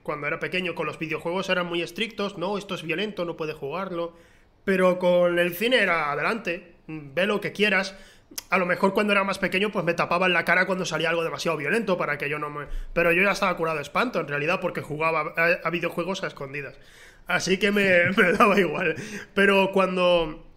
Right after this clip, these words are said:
cuando ellos me, me,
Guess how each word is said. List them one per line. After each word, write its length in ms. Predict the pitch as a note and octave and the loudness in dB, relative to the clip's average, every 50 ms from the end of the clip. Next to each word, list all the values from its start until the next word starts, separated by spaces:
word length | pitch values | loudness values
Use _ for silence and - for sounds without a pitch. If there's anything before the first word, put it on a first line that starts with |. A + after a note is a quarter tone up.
| - - | -20 -8
cuando 300 | - F#3+ F#3 F#3 F3 F3 | 0 0 2 2 4 2
ellos 260 | F3 F3+ F#3+ G#3 G3+ G#3+ | 2 2 2 0 -2 -2
me, 760 | A3 A3 G#3+ G#3+ G#3 G#3 G3+ G3 G3 F#3+ F#3 F#3 F3 E3+ - E3+ | -4 -2 0 0 2 2 2 2 2 2 2 0 0 -2 -4 -4
me, 720 | E3 D#3+ D#3 D#3 D#3 D#3 D3+ D3+ D3 C#3+ C#3 C#3 - | -4 -2 0 0 0 0 -2 -2 -4 -8 -8 -10 -16